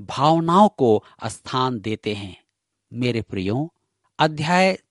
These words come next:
चार का अंतिम पद हमें कहता है कि हम स्वतंत्र होकर अनुग्रह के सिंहासन के निकट आएं। हमें दया और अनुग्रह की आवश्यकता है। वह हमें यह देने में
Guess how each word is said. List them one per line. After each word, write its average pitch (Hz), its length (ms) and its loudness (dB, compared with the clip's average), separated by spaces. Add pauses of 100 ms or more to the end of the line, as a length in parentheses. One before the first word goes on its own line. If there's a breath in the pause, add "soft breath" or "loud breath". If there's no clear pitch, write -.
चार 156 320 2 (100)
का 117 160 2 (220)
अंतिम 156 500 -4 (120)
पद 104 220 0
हमें 131 340 -2
कहता 131 460 -2
है 147 280 0 (300 loud breath)
कि 170 100 2
हम 175 280 2
स्वतंत्र 196 720 -2
होकर 127 600 2 (280 soft breath)
अनुग्रह 185 540 0
के 170 220 -2
सिंहासन 147 840 -4
के 135 140 -2
निकट 143 560 0 (360)
आएं। 117 420 0 (520 soft breath)
हमें 196 440 2
दया 143 320 2
और 139 400 4
अनुग्रह 127 440 0
की 139 220 -6
आवश्यकता - 800 -6
है। 101 360 -8 (400 loud breath)
वह 185 380 4
हमें 120 380 0 (180 loud breath)
यह 160 260 2
देने 170 460 0
में 131 260 -4